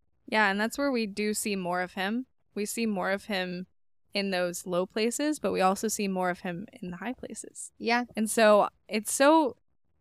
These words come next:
Speaker 1: it's so encouraging to look at it that way. And I love this soul talk. I think that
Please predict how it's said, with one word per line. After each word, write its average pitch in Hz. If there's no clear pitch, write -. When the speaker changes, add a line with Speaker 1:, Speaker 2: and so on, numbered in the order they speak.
Speaker 1:
it's 220
so 233
encouraging 185
to -
look 180
at 180
it 180
that 180
way. 185
And 170
I 254
love 196
this 202
soul 185
talk. 180
I 185
think 202
that 180